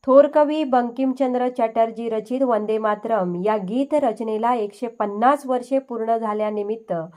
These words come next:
जिल्हा प्रशासनाच्या वतीने शासकीय अधिकारी व कर्मचाऱ्यांनी वंदे मातरमचे सामूहिक गायन. सिंधुदुर्ग नगरी येथील जिल्हा क्रीडा संकुलनामध्ये जिल्हा प्रशासन आणि व्यवसाय शिक्षण व प्रशिक्षण संचालनालय यांच्या संयुक्त विद्यमाने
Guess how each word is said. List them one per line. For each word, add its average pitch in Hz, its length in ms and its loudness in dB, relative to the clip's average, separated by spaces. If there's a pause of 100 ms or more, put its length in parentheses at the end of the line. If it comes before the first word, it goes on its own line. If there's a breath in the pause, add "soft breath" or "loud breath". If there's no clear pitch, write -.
(440 soft breath)
जिल्हा 240 340 6
प्रशासनाच्या 240 880 0
वतीने 233 520 -2
शासकीय 240 540 -2
अधिकारी 226 560 0
व 269 140 2 (100)
कर्मचाऱ्यांनी 226 760 0
वंदे 214 440 2
मातरमचे 226 600 -2
सामूहिक 214 600 -4
गायन. 196 200 -2 (800)
सिंधुदुर्ग 214 600 -2
नगरी 214 440 0
येथील 247 460 -2
जिल्हा 220 340 0
क्रीडा 240 320 -2
संकुलनामध्ये 233 960 -2
जिल्हा 214 320 -2
प्रशासन 214 680 -2
आणि 220 220 -4
व्यवसाय 214 500 -2
शिक्षण 220 640 -2 (440 soft breath)
व 240 120 4
प्रशिक्षण 285 800 0
संचालनालय 240 1000 0
यांच्या 226 400 0
संयुक्त 226 560 -2
विद्यमाने 214 800 0